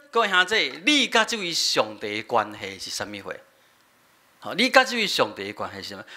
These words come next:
所以最后一段就讲进去哪里？他说，敢有一个做爸有囝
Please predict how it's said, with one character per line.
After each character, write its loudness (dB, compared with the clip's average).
所 0
以 2
最 2
后 6
一 2
段 4
就 0
讲 -2
进 -6
去 0
哪 4
里？ -2
他 -12
说， 2
敢 10
有 -2
一 2
个 4
做 2
爸 6
有 -6
囝 4